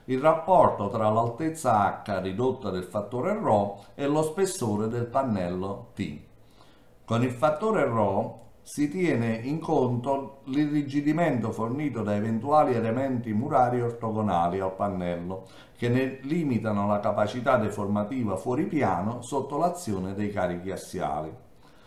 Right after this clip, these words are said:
Affinché le pareti ortogonali siano in grado di offrire un contributo positivo alla snellezza della parete, occorre che abbiano uno spessore minimo di venti centimetri, che siano lungo almeno tre,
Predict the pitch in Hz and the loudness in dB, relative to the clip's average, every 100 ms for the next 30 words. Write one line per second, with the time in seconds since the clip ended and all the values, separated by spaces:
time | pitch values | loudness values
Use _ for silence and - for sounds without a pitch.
0 | - - - 107 - 147 180 220 180 131 | -20 -8 0 0 0 -2 0 2 4 4
1 | 143 147 135 113 123 113 127 139 101 95 | 2 2 0 0 -2 0 4 4 4 0
2 | 104 104 101 104 135 139 117 104 101 - | -2 0 0 2 4 4 4 0 0 -4
3 | - 143 113 95 92 104 104 110 147 143 | -2 0 0 -2 -2 -2 -2 -2 -2 -2
4 | 107 113 107 110 170 110 92 90 - 101 | -2 -2 -4 -4 -2 -2 0 -2 -4 -4
5 | 101 110 110 101 101 110 143 147 95 90 | -2 -2 -4 -6 -2 -2 0 -2 -2 -4
6 | 139 202 - - - - - - - 160 | -8 -10 -16 -20 -20 -20 -20 -18 -2 0
7 | - 180 160 123 107 131 131 156 147 110 | 0 4 4 4 4 0 4 6 6 6
8 | 107 113 113 123 127 131 143 139 185 175 | 2 0 2 2 0 -2 -4 -4 0 0
9 | 139 147 131 113 107 117 123 110 107 110 | 2 2 2 0 0 0 0 -2 -2 0
10 | 101 104 90 110 151 160 131 120 - 143 | 0 -2 -2 -2 -2 -4 -4 -4 -2 0
11 | 143 147 175 151 123 117 135 127 104 92 | 0 2 0 0 0 2 2 2 2 0
12 | 107 - - - 123 139 135 - | -8 -16 -20 -10 -2 0 0 -4